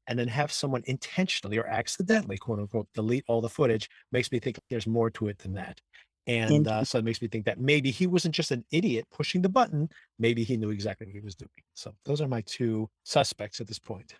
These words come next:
Speaker 2: Interesting. And of course, it could be a Scream-like situation where it's actually two people working in tandem
Speaker 1: It could
Speaker 2: to,
Speaker 1: be.
Speaker 2: uh, commit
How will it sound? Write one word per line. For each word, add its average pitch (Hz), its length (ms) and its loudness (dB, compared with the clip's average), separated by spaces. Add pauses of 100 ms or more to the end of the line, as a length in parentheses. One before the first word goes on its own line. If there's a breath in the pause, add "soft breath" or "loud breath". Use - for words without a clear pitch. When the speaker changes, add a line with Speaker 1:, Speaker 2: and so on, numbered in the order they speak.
Speaker 2:
Interesting. 185 680 0
And 170 140 2
of 165 200 2
course, 220 260 2
it 160 140 -4
could 160 220 -4
be 147 300 -2
a 165 60 -6
Scream-like 214 680 -2
situation 143 840 0
where 135 220 2
it's 143 180 -2
actually 151 420 -2
two 156 200 -2
people 170 400 0
working 175 360 -2
in 202 120 2
tandem 247 380 0 (340)
Speaker 1:
It 147 240 4
could 131 80 4
Speaker 2:
to, 143 80 -2
Speaker 1:
be. 226 140 -2 (180)
Speaker 2:
uh, 135 380 4 (440)
commit 160 320 2